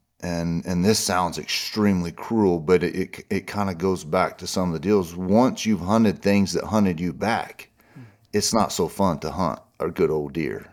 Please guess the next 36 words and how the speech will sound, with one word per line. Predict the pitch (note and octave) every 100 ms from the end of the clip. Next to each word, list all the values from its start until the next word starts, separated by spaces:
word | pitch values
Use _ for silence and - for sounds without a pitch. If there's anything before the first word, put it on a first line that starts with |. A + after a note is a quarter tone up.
| _ _ -
right? | - D2 C#2+ - -
It's, | E2+ -
there's | D#2+ D#2
not | F2+ F#2 D2+
excitement | - - G2 D#2 D2
in | D#2 D#2
that. | D2+ -
And, | F#2+ F2+ - - - - -
and, | - F#2+ F#2
uh, |
my | F2 G#2+
T | A#2 D#3
C | - A2
A | F#3+
pieces, | B2 F#2 E2+ E2
Carrie, | - F#2 G#2 F#2 - _ _ _ _ _ _
wasn't | - G2 G2+ G#2+
sure | A#2 A#2
I |
was | A2
gonna | A2+ A#2
be | A2+
able | A#2+ A#2
to |
survive | - G2+ A2+ A#2+
those | F#2+ G#2+
challenges, | - F2 E2+ E2+ E2 E2 - _ _
and, | - E2
and | - F2
especially | E2+ - F#2 -
as | F2 F2
I | F2
got | F2 D#2
started. | - G2 G2+ E2+ D#2
Well, | E2+ F2+
now | G2 A2 G#2 F#2